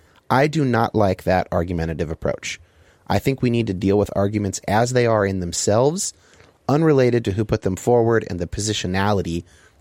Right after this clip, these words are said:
of those people who made the argument. Now, I hope this will remind you of last week's episode about avoiding mob mentality arguments, and I would put that particular line of argument of Daniel's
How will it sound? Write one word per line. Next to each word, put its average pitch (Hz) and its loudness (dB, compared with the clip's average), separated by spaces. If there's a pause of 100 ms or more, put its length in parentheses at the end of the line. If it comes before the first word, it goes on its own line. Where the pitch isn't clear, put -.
of 92 2
those 90 -2
people 82 -4
who 87 -4
made 85 -4
the 101 0
argument. 117 -2 (720)
Now, 135 4
I 139 6
hope 185 4
this 180 0
will 147 4
remind 117 2
you 123 2
of 120 0
last 135 2
week's 113 -2
episode - -6
about 92 0
avoiding 95 0
mob 95 2
mentality 101 0
arguments, 85 -6 (260)
and 113 0
I 135 4
would 170 0
put 147 -2
that 117 2
particular 156 0
line 117 0
of 117 0
argument 104 2
of 101 -4
Daniel's 92 -2